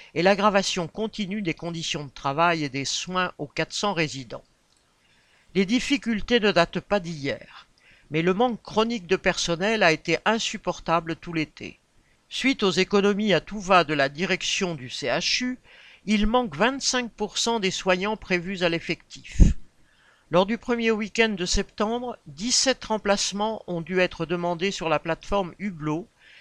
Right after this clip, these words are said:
qui fait appel à des volontaires sur leurs jours de repos.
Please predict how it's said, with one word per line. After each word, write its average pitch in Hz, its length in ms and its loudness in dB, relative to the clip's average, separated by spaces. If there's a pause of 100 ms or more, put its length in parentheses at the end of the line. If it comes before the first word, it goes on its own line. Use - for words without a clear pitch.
(140)
qui 185 120 -2
fait 190 220 -2
appel 175 540 0
à 165 100 2
des 160 140 -2
volontaires 160 640 0
sur 160 220 -4
leurs 147 180 0
jours 175 240 -6
de 170 100 -2
repos. 147 380 -4